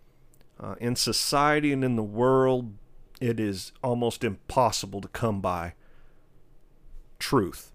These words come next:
We're very fortunate in that we have sixty-six books in our Bible I'm sitting here holding now, that when you read it from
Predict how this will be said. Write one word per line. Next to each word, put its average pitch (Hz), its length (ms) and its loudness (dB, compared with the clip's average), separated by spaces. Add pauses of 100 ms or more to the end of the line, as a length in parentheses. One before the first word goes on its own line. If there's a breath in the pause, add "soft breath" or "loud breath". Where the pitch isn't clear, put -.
(1200)
We're 127 120 2
very 139 300 8
fortunate 120 640 4
in 113 160 -2
that 117 140 -6
we 120 160 -2
have 110 260 -2
sixty-six - 720 -6
books - 500 -8 (960 soft breath)
in 107 120 -4
our 110 180 4
Bible 110 500 2 (640)
I'm 101 180 -8
sitting 101 220 -4
here 104 160 -2
holding 110 380 2
now, 95 300 -2 (1200 soft breath)
that 113 100 -2
when 107 160 -2
you 139 160 0
read 143 380 2
it 107 180 -2
from - 260 -12